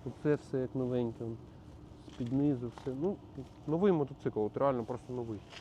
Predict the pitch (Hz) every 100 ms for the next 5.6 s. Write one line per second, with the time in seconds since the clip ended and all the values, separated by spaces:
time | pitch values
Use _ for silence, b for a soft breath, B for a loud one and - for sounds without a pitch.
0 | - - - - - - - - - -
1 | - - - - - - B B B B
2 | B B B B B - 127 190 - 175
3 | 170 170 240 254 - 185 - 190 - -
4 | - 226 233 175 143 165 170 165 170 180
5 | 143 - 165 196 156 131